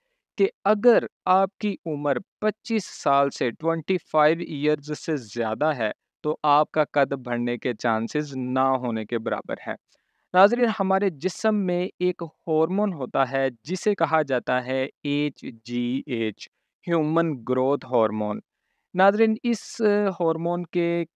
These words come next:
क्या काम है जिस्म में? गौर से सुन लें, जब हम एक्सरसाइज करते हैं, तो एक्सरसाइज के बाद ये हमारे टिश्यूज़ को रिपेयर करता है, हमारे मसल्स को रीबिल्ड करता है।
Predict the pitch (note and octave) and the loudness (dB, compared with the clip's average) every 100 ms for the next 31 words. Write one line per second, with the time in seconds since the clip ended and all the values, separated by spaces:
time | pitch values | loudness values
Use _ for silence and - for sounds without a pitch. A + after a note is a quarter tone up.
0 | _ _ G3 G3 G3 F3+ E3+ E3+ D#3+ E3 | _ _ 2 2 2 2 0 0 -2 -2
1 | E3 C3+ - E3+ D#3+ D3+ D3+ - _ _ | -2 -6 -6 -4 -2 -4 -6 -12 _ _
2 | _ C3 C3+ F#3 G#3+ G#3+ F#3+ E3+ D3+ D3+ | _ -10 -2 0 2 0 -2 -2 -2 -4
3 | D3 - _ _ D#3 B2+ G#3 A3 G3+ - | -6 -10 _ _ -20 -4 4 4 4 -2
4 | F#3+ F#3+ - - - - G3 - D3 D3 | -2 -2 -6 -8 -8 -6 -6 -4 -2 -2
5 | D#3 C#3 A2 - A2 G#2 - - _ _ | -2 -4 -4 -4 -6 -6 -8 -12 _ _
6 | - F#3 F#3 F#3 F#3 F#3+ - F3+ - G3 | 0 2 2 2 0 0 -2 -4 -4 -6
7 | - D#3 E3+ - E3+ C#3+ D#3+ D#3 D#3 D#3+ | 0 0 0 -2 -2 2 2 2 -2 -2
8 | C#3+ D3 C3 A#2+ C3+ C#3 - _ A#3 - | -2 -2 0 0 0 -2 -4 _ -4 -4
9 | A#3+ A3 - G3 E3+ C#3 C#3 D3 E3+ D#3+ | -4 -4 -2 0 0 -2 0 2 2 0
10 | D#3 D3+ D3+ D3+ D3+ - D3 C3+ C3 C3+ | -2 -2 -2 -2 -4 -4 -4 0 0 0
11 | C#3 B2+ A#2+ A#2+ D#3+ G3 F#3 - - D#3+ | -2 -4 -8 -6 -2 0 0 -2 -2 -2
12 | E3 - B2+ C3+ G#3+ E3+ E3 D3 A#2 G#2+ | -2 -4 -2 0 0 0 -2 -2 -4 0
13 | A#2 A2 A2 | 0 2 0